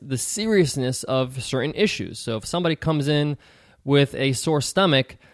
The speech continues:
they're not gonna be treated immediately as if somebody's arm's cut off, right? That's something serious. That person needs attention immediately. So they triage these patients as they come in. They make sure that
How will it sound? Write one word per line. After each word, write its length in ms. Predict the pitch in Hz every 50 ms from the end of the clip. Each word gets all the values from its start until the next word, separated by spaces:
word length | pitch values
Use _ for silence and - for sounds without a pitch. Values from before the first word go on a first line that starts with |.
| _ _ _ _ _ _ _ -
they're 180 | 143 208 262 262
not 160 | 254 247 240
gonna 120 | - 208
be 100 | 196 190
treated 400 | 185 - - 202 196 175 175 170
immediately 920 | - 147 160 156 151 165 175 196 202 185 170 135 107 127 135 135 135 131 -
as 320 | - 127 127 131 135 127
if 140 | 131 123 -
somebody's 380 | - - 143 135 139 131 127 139
arm's 380 | - 139 139 143 143 139 123 -
cut 220 | - - 123 101
off, 320 | 98 101 98 104 - -
right? 200 | 113 107 117 131
That's 200 | 131 131 135 -
something 320 | - - - 147 143 135 131
serious. 540 | 117 - - - 165 170 151 131 110 104 -
That 160 | 117 120 -
person 280 | - 143 135 151 131
needs 220 | 131 135 139 127 131
attention 420 | - - 135 131 123 - 139 135 -
immediately. 560 | - 147 139 135 139 131 123 101 85 90 85 - _ _ - - _ -
So 140 | - 170
they 120 | 170 185 190
triage 680 | 190 - - 202 220 208 190 175 165 160 156 135 - - - - _ _ _
these 220 | 147 151 151 -
patients 380 | - - 151 143 - 151 139 -
as 180 | - 131 127 120
they 120 | 120 120
come 260 | 117 - 120 113 110 107
in. 200 | 101 98 98 98
They 80 | 104
make 160 | 107 117 117
sure 200 | - - - 131
that 220 | 113 120 120 113